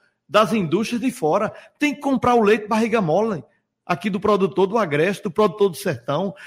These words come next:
botar esse leite na merenda escolar. Não se compra o ovo, o ovo de São Bento do Una,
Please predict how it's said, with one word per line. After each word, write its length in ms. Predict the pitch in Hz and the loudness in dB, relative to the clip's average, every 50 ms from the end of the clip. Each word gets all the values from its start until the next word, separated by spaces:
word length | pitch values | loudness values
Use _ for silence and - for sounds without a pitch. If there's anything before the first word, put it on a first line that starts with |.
| - - | -8 0
botar 280 | - 220 - 220 220 | 0 2 2 2 2
esse 200 | 233 226 226 - | 0 2 0 -2
leite 320 | 226 185 175 214 226 220 214 | 0 4 4 4 4 4 0
na 80 | 226 | 0
merenda 260 | 214 202 202 196 196 190 | 0 2 0 0 -2 -2
escolar. 600 | - - - 185 147 123 117 123 156 180 180 - - - _ _ _ _ _ _ | -6 -4 -2 -2 -2 0 0 -2 -2 -4 -6 -10 -14 -20 _ _ _ _ _ _
Não 220 | 175 214 285 302 | -2 2 2 2
se 200 | 277 - - 269 | 2 0 -2 -4
compra 400 | 180 - 190 226 254 254 - 254 | -2 0 2 2 2 2 0 -2
o 100 | 269 226 | 0 4
ovo, 420 | 180 170 202 240 254 202 190 165 - - | 6 6 6 6 4 0 -2 -6 -6 0
o 100 | 185 214 | 2 2
ovo 160 | 220 190 175 | 2 2 0
de 60 | 165 | -4
São 200 | - - 190 175 | -6 -6 -4 -2
Bento 260 | 160 180 180 175 180 | 0 -2 -2 -2 -4
do 100 | 156 151 | -6 -4
Una, 340 | 139 151 180 190 180 165 147 | -4 -4 -4 -2 -4 -4 -6